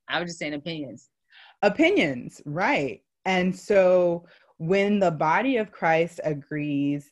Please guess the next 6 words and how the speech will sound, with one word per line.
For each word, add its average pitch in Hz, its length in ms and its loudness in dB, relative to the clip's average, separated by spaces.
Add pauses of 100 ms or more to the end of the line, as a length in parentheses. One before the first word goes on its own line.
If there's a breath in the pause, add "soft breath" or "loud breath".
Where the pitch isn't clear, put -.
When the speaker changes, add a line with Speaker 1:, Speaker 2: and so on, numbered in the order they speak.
(120)
Speaker 2:
that, 143 640 -2 (720)
um, 143 680 -6 (300)
you 160 160 -6
know, 143 540 -4 (140)
Jesus 214 480 -2
Christ 156 560 -2